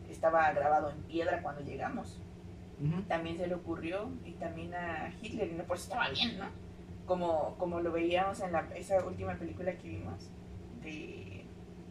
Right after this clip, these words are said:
Speaker 1: americano, historia americana, o no
Speaker 2: Ujú.
Speaker 1: sé, ¿no? O sea, como que dice, bueno, pues es que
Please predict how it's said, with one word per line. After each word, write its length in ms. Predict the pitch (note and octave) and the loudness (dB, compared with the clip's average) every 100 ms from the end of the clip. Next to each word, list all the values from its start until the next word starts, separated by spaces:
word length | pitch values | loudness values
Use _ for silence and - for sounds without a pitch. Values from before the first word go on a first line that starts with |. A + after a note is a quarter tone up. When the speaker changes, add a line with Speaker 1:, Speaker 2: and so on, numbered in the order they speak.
| - - - - | -14 -12 -12 -8
Speaker 1:
americano, 600 | F3 E3 E3 - F3+ - | -6 -6 -8 -6 -6 -4
historia 240 | - G3+ | -4 -2
americana, 600 | G3 E3+ - - - - D3 | -2 -6 -8 -10 -10 -10 -2
o 60 | |
no 80 | D3 D3+ | 0 0
Speaker 2:
Ujú. 80 | F3+ | -4
Speaker 1:
sé, 140 | F3+ | -8
¿no? 100 | - - - - - - - - - | -10 -12 -14 -14 -14 -14 -14 -14 0
O 40 | |
sea, 120 | G3+ | 0
como 220 | F#3+ F#3 F3+ | 2 0 0
que 80 | |
dice, 140 | F3+ F#3 | 0 4
bueno, 200 | G3+ G3 | 4 2
pues 140 | F#3 | -6
es 120 | F#3+ | -8
que 400 | - A3+ G#3 - | -6 -6 -6 -8